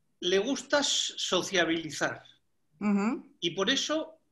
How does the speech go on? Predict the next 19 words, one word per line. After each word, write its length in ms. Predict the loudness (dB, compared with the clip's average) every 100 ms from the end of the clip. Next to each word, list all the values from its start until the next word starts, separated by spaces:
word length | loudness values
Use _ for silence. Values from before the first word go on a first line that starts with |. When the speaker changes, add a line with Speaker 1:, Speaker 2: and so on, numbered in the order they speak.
| _
Speaker 1:
eh, 260 | -2 -2 -4
¿está 280 | -4 -2
usted 260 | -2 -2 -4
trabajando 560 | -2 0 2 2 2 0
en 120 | 0
Puerto 260 | -2 0
Banús 360 | 2 2 0 -2
porque 240 | -4 -2 -2
es 120 | 0
un 140 | 4
buen 180 | 6 6
lugar 400 | 4 6 6 6
para 160 | 4 4
ello? 380 | 4 -2 -6 _ _ _ _ _ _ _ 6
Speaker 2:
No. 220 | 10 12
Speaker 1:
¿Como 200 | 10 4
asesora 320 | 2 8 8
externa? 680 | 8 6 4 4 -2 -4 _ _ _ _ _ _
Speaker 2:
No. 460 | 4 8 8 4